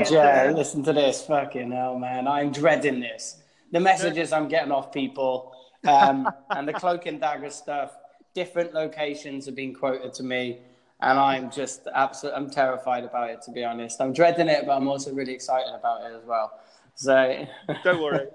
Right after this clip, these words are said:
Speaker 1: I'll save you.
Speaker 2: <laughs> Yeah, really.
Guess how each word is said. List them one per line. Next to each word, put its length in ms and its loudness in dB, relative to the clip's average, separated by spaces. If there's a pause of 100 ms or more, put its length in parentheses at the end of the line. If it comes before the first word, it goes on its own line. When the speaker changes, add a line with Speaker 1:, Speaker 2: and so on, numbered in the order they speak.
Speaker 1:
I'll 180 2
save 260 0
you. 1200 2
Speaker 2:
<laughs> 20 6
Yeah, 640 6
really. 680 -6